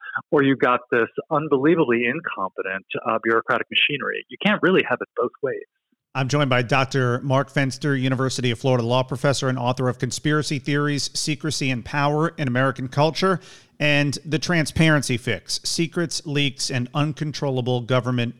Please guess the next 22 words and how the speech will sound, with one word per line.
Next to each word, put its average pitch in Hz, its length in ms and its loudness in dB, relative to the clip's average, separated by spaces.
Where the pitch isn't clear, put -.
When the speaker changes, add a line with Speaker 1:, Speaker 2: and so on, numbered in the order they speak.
Speaker 2:
Information. 123 920 -2
How 226 280 2
much 269 420 0
has 151 760 0
a 127 680 2
loss 139 720 2
of 127 240 -2
faith 113 680 -4
and 131 140 -4
a 120 40 0
loss 127 340 0
of 113 160 -14
trust 131 500 -2
in 117 100 -8
so 185 100 -4
many 190 160 -2
key 151 220 -4
institutions, 117 920 -6
the 127 100 -6
media, 127 720 0
governments, 123 1000 -2
uh, 110 240 -6